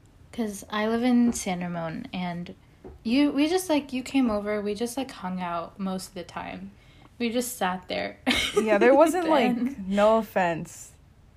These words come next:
Speaker 2: San Ramon is, like, like, Ballantyne, where I live, where the
Speaker 1: It's
Speaker 2: only
Speaker 1: just a
Speaker 2: thing
Speaker 1: suburb.
Speaker 2: that's exciting, yeah, it's a suburb. The only thing exciting around is, like,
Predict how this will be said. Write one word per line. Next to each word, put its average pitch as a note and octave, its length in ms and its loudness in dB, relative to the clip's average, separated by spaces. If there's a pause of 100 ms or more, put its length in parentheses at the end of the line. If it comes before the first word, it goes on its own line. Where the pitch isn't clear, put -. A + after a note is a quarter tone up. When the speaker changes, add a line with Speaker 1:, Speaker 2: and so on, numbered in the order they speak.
(600)
Speaker 2:
San A3+ 340 -2
Ramon A3+ 300 0
is, G3 140 -6
like, E3+ 380 -4 (680)
like, E3 220 -10
Ballantyne, F3 640 -6
where F3+ 140 -6
I F3+ 120 -4
live, F#3 360 -4
where D#3+ 300 -8 (400)
the B3 100 -6
Speaker 1:
It's - 100 -4
Speaker 2:
only F3+ 180 0
Speaker 1:
just G3 120 -4
a D4 40 0
Speaker 2:
thing F#3+ 160 -2
Speaker 1:
suburb. F#3+ 300 -4
Speaker 2:
that's F#3+ 200 -4
exciting, F3+ 760 -4
yeah, D3+ 220 -2
it's G3+ 140 -6
a B3 60 -2
suburb. - 520 -6
The G3 100 -2
only G#3+ 240 0
thing A3+ 160 -2
exciting F#3 440 -2
around D#3+ 300 0
is, E3+ 160 -6
like, - 320 -4